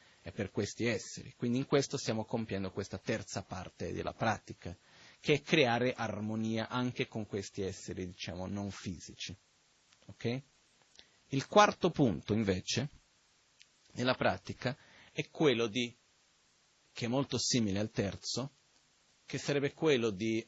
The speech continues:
ehm, affidarci a quello che vengono chiamati protettori del Dharma. Protettori del Dharma sono a sua volta degli esseri che hanno,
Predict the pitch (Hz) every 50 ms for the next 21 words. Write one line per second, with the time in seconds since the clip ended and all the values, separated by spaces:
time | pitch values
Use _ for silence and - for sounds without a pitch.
0 | - - 110 107 104 104 101 101 101 98 98 98 98 98 98 98 95 95 92 92
1 | 92 - - 113 113 - - - - 135 127 123 131 113 104 92 92 - - -
2 | - 123 - - - 131 - - 160 139 123 - 127 117 120 120 117 120 123 127
3 | - - 156 131 104 101 - - 123 - - 120 107 - - - - 104 95 92
4 | 90 90 90 87 85 - - - - - - 113 107 - _ _ _ _ _ _
5 | _ _ _ - - _ _ _ - 185 190 - 175 - - 185 165 147 127 143
6 | 131 117 123 110 95 92 92 92 92 - - 160 143 123 107 107 - - 123 113
7 | 104 110 104 90 87 - - - 92 95 - _ _ _ _ _ _ _ _ -
8 | - 120 123 131 120 101 98 - - 92 95 95 - - 117 - - 139 147 143
9 | 123 117 107 104 -